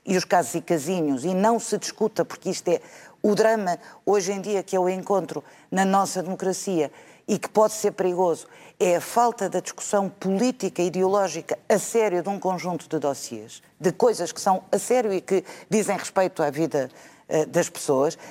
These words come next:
mas temos um P S D desorientado e que não consegue encontrar uma agenda para Portugal que seja mobilizadora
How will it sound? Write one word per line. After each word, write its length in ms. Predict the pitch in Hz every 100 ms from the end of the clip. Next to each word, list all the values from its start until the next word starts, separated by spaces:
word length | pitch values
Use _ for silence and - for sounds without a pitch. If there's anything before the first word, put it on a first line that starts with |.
| -
mas 140 | 202 196
temos 320 | 208 175 151
um 220 | 247 240
P 300 | - - -
S 220 | 160 151
D 140 | 156 147
desorientado 800 | - 185 165 165 143 156 139 - - - -
e 100 | 196
que 400 | - 196 185 - - -
não 300 | 190 220 240
consegue 480 | 226 196 - 202 175
encontrar 580 | 185 185 180 190 165 -
uma 240 | 294 262 202
agenda 520 | 165 196 160 139 131 _ -
para 100 | 165
Portugal 420 | - 180 180 165
que 120 | -
seja 300 | - 180 175
mobilizadora 840 | 196 220 185 156 175 170 170 147